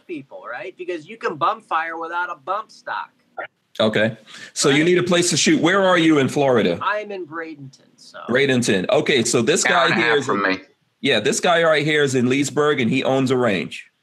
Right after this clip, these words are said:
Speaker 3: Come on out. I'll take care of you.
Speaker 1: Excellent. You know, I,
Speaker 2: Yeah.
Speaker 1: I would like to have some videos for evidence. Uh, um, you know, the discovery ends next week, so I'd have to, you know, be a little expedited. So you're up in Leesburg? That's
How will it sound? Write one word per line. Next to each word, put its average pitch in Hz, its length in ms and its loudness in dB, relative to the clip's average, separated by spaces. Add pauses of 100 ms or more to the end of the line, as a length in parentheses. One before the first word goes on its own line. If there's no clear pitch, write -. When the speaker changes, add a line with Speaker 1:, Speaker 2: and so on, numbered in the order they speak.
(300)
Speaker 3:
Come 113 160 2
on 117 200 4
out. 110 260 0 (720)
I'll 127 120 0
take 110 180 0
care 101 180 2
of 92 80 0
you. 95 120 -2 (300)
Speaker 1:
Excellent. 147 580 -10 (360)
You 123 120 -16
know, 139 160 -2
I, 143 120 0
Speaker 2:
Yeah. 156 120 0
Speaker 1:
I 156 40 -2
would 165 160 -8
like 165 200 -6
to 139 80 -20
have 147 240 -8
some 143 220 -16
videos 151 720 -10
for - 180 -12
evidence. 147 640 -16
Uh, 151 300 -12 (540)
um, 113 440 -12
you 139 100 -8
know, 131 80 -6
the 127 120 -14
discovery 156 560 -4
ends 135 180 -6
next 131 300 -12
week, 131 240 -12
so 123 180 -12
I'd 113 180 -8
have 120 180 -14
to, - 200 -20
you 117 120 -20
know, 104 200 -20
be 113 120 -18
a 110 60 -16
little 110 400 -14
expedited. 113 680 -12
So - 120 -12
you're 147 200 0
up 147 140 -4
in 135 100 -6
Leesburg? 151 540 -6
That's - 500 -12